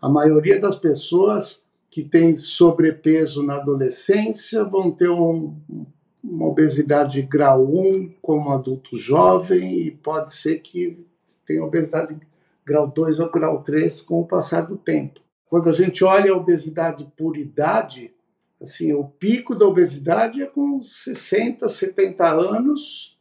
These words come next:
e depois cai. Não porque eles emagreceram, mas que as pessoas com obesidade morreram mais cedo. Então,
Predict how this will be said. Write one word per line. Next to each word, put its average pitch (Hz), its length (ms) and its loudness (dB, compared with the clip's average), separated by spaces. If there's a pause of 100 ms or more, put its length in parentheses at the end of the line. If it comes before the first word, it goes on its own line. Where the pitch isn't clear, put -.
(160)
e 170 80 -4
depois 180 460 0
cai. 277 500 -2
Não 208 240 -4
porque 247 240 -10
eles 214 220 -4
emagreceram, 170 800 0
mas 123 220 -8
que 76 380 -4
as - 160 -14
pessoas - 380 -2
com 185 140 -4
obesidade 156 540 2
morreram 196 420 2
mais 220 200 -4
cedo. 190 440 2
Então, 139 440 -4